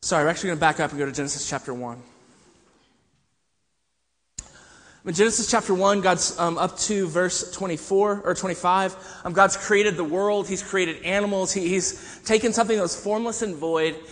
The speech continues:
He, he's taken, um, raw materials. He's, he spoke, first he spoke them, those things into being,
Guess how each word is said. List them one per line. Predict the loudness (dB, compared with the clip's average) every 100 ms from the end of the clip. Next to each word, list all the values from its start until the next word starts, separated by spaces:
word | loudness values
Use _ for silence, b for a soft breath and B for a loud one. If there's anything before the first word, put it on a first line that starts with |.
| B
He, | 0
he's | 0 2
taken, | 0 0 -2
um, | 0 0 2
raw | 6 6
materials. | 6 2 0 2 2 2
He's, | -2 -2
he | -4
spoke, | 0 0 2 4 4 4
first | 2 4
he | 0
spoke | 2 2 2
them, | 0
those | 0 0
things | 2 0 0
into | -2 -2
being, | -2 -2 -4 -2 -4